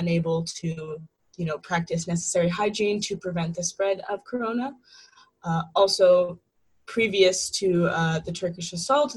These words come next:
there were two P C R machines which were capable of accurately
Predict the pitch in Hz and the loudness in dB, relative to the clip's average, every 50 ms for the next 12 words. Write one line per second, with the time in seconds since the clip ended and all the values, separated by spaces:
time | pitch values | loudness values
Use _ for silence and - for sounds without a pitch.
0 | 214 208 196 190 190 196 220 220 220 220 220 - - 233 226 214 208 - - 220 | 2 4 4 6 6 6 4 4 4 2 2 -2 -6 -4 -6 -6 -8 -6 -6 -4
1 | 208 - 208 196 190 190 196 208 208 - 269 285 285 277 262 262 - - 190 180 | -4 -2 0 0 0 0 0 -2 -2 -2 -2 0 0 0 -2 -4 -4 -6 -6 -8
2 | - - 175 165 170 175 202 180 170 170 170 170 170 165 160 156 156 165 170 _ | -6 -4 -4 -4 -2 0 0 -2 -2 0 -2 -2 -2 0 -2 -2 -6 -8 -10 _
3 | _ - 165 170 170 170 175 170 170 175 170 170 | _ -6 -4 -4 -4 -4 -6 -8 -6 -4 -4 -4